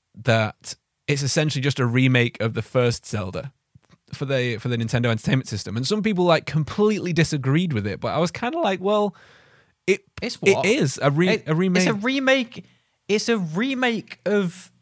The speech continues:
Speaker 2: the original Zelda game.
Speaker 1: For the nes. Not in, in terms of for everything you can do, but in,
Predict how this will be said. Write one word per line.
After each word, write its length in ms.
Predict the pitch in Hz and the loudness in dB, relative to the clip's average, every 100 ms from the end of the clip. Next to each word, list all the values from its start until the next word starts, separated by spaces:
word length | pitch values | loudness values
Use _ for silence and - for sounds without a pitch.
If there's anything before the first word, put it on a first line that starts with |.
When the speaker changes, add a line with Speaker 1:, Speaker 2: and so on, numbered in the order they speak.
| _ _ _ - | _ _ _ -2
Speaker 2:
the 100 | 185 | 0
original 560 | 165 185 165 190 185 | 2 2 4 4 4
Zelda 340 | 165 180 170 135 | 4 4 4 2
game. 240 | - 107 | -2 -2
Speaker 1:
For 80 | 151 | 0
the 100 | 147 | 2
nes. 400 | 151 160 117 107 | 4 4 4 0
Not 280 | 143 196 - | 2 2 4
in, 300 | 202 202 190 | 2 0 0
in 180 | 190 180 | 0 2
terms 420 | - 180 170 160 - | 4 4 4 0 0
of 600 | 147 151 147 135 - - _ _ | 2 4 4 2 -4 -16 _ _
for 140 | - - | -8 0
everything 400 | 160 156 160 156 | 2 2 -2 -4
you 140 | 143 | -6
can 300 | 135 135 123 - | -4 -4 -4 0
do, 440 | 151 120 76 - - - | 2 2 -2 -10 -14 -8
but 180 | 131 131 | -4 -2
in, 520 | 135 131 131 131 127 | -2 -2 -2 -4 -8